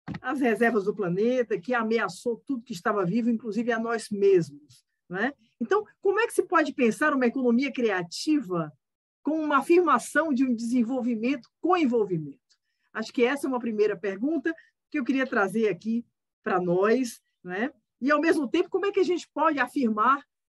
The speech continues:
como diz o Boaventura de Souza Santos, novas epistemologias que sejam afirmativas de outros propósitos, o que a Ildima colocou aqui. Como é que a gente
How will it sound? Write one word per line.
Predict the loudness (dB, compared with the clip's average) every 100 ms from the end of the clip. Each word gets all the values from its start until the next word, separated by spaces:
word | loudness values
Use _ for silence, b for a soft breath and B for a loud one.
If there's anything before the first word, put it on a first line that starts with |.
| _
como | -6 -4
diz | -4 -4
o | 2
Boaventura | 4 4 -2 -2
de | -4
Souza | 0 0 0
Santos, | 0 0 0 -4 -14 _ _ _ _
novas | -2 4 4 4 2
epistemologias | 0 -2 -2 0 4 4 4 0 -2 -4 -8 _ _ _ _
que | -12
sejam | -2 -2 0 0
afirmativas | -2 2 2 2 -2 -4 -4
de | -2
outros | -2 -4
propósitos, | -4 -4 0 2 2 0 -8 -10
o | -8
que | -2
a | 0
Ildima | 0 0 -2 -2
colocou | -2 -2 -2
aqui. | -4 -4 -8 -8 -8 _ _ _
Como | -12 -6
é | -2
que | 0
a |
gente | 0 -2 -4